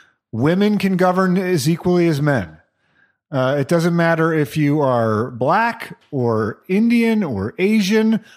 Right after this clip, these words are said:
or whatever your heritage is, has nothing to do with if you can be brilliant or be a good, uh, legislator or be, uh, someone that can govern. And so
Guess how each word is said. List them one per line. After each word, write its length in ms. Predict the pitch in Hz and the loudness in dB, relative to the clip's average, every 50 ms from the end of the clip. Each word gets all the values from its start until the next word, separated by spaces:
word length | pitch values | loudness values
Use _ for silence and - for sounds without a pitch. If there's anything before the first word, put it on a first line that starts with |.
| _ _ | _ _
or 120 | - 120 | -4 -2
whatever 260 | 123 135 156 190 214 220 | 0 0 2 2 2 2
your 160 | 214 190 170 | 2 2 0
heritage 640 | 143 143 170 185 190 185 170 - - 143 127 107 110 | 0 0 0 0 2 2 0 0 0 -2 -2 0 0
is, 540 | 110 101 98 95 101 131 151 - - - - _ _ _ _ - | 0 0 0 0 0 -2 -2 -4 -8 -12 -14 _ _ _ _ -6
has 180 | 156 147 139 151 | -4 -2 0 0
nothing 480 | 160 165 175 190 202 196 - 220 214 214 | 0 2 2 2 0 0 0 -2 0 0
to 80 | 196 | 2
do 200 | 170 180 180 180 | 2 2 4 4
with 320 | 165 160 151 127 - - - | 4 4 2 0 -2 -4 -4
if 220 | 165 147 135 - | -4 -2 -2 -2
you 80 | 151 135 | -4 -4
can 160 | - 147 135 | -2 -2 -2
be 80 | 139 | -2
brilliant 600 | 127 120 135 143 143 143 143 143 139 143 147 - - | -2 -2 0 0 2 2 2 0 0 -2 -4 -6 -4
or 180 | 143 127 117 | -2 -2 -2
be 180 | 110 117 120 113 | 0 0 0 0
a 60 | 110 | 0
good, 380 | 104 113 113 110 101 101 95 - _ _ - - _ _ _ - | -2 -2 -2 -2 -2 -4 -8 -12 _ _ -20 -20 _ _ _ -6
uh, 160 | 123 110 104 | -4 -2 -2
legislator 760 | 98 104 127 147 143 147 135 - - 151 147 147 139 - 147 | 0 0 0 0 0 -2 -4 -4 -2 -2 0 0 0 0 0
or 500 | 143 139 139 135 135 151 143 117 104 104 | 0 2 2 2 0 0 0 0 0 0
be, 540 | 95 101 107 104 104 104 104 101 98 95 - - - _ _ _ _ _ - | 0 -2 -2 0 0 0 0 0 -2 -4 -6 -12 -20 _ _ _ _ _ -8
uh, 140 | 113 104 98 | -6 -6 -6
someone 380 | - - 139 127 120 120 117 | -4 -4 -4 -2 -2 0 0
that 100 | 110 101 | -2 -2
can 180 | - - 101 101 | -2 -4 -4 -2
govern. 520 | 95 127 139 139 143 147 143 143 147 143 - _ - - _ _ - | 0 0 0 0 0 0 0 0 0 -2 -4 _ -20 -20 _ _ -6
And 160 | 127 127 117 | -6 -4 -4
so 400 | - - 160 143 143 139 135 143 | -2 -2 0 0 2 2 0 -2